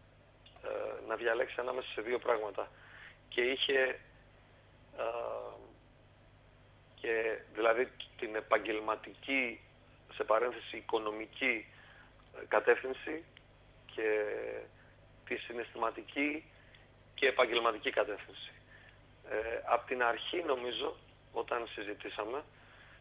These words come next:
του εξηγήσαμε, ε, τα όρια της ομάδος, τα οικονομικά, ε, και το στόχο της ομάδος, τον, ε,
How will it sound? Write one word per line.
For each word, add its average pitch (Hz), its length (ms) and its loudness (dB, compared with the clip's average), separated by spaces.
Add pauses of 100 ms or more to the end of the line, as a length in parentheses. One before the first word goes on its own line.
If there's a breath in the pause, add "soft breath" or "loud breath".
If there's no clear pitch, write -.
(100)
του 131 100 2
εξηγήσαμε, 131 760 2 (720)
ε, - 40 -2 (500)
τα 113 180 12
όρια 120 340 8
της - 220 -4
ομάδος, 110 500 0
τα 113 120 4
οικονομικά, 110 800 0 (840 loud breath)
ε, 117 560 -2 (100)
και - 120 -2
το - 140 -2
στόχο - 720 4 (140)
της - 140 -2
ομάδος, 131 560 2
τον, 123 320 -4
ε, 120 340 -8